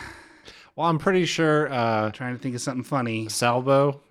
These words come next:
Speaker 1: Salvo Humphreys.
Speaker 2: Yep, that's him.
Speaker 1: Who was the first.
Speaker 2: Yes. <laughs>
Speaker 1: I
Speaker 2: That's
Speaker 1: think
Speaker 2: the one.
Speaker 1: I think he already has his, like, plane booked to
Speaker 2: For,
Speaker 1: come
Speaker 2: to be
Speaker 1: to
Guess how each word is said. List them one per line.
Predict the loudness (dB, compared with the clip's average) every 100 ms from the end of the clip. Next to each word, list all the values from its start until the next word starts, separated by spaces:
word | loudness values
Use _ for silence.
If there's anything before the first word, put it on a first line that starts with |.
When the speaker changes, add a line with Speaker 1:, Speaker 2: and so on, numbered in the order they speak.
| -20
Speaker 1:
Salvo | -12 0 0 2 0
Humphreys. | 2 -2 0 -2 -2 0
Speaker 2:
Yep, | 0 0
that's | -4 -2
him. | 0 0
Speaker 1:
Who | 0
was | -2
the | -4
first. | 0 2 2 0 0
Speaker 2:
Yes. | 4 4 4 0 -4 -6 -10 -20 -20
<laughs> | _ _ 0
Speaker 1:
I |
Speaker 2:
That's | 2 2
Speaker 1:
think | 0 -4
Speaker 2:
the |
one. | -4 -2 -2 -2 -4 -12 _
Speaker 1:
I | -2
think | 0
he | 4
already | 4 4
has | 4 2 2 -6 _
his, | -6 -2
like, | -2 -2
plane | 0 0 2 -2
booked | -6 -6 -8 -18 _ _ -20
to | -4
Speaker 2:
For, | 2 2 0
Speaker 1:
come | -8 _ _ _ _ -10
Speaker 2:
to | 0
be | 2 2 0 -2 -12 _ _ _ _
Speaker 1:
to | -12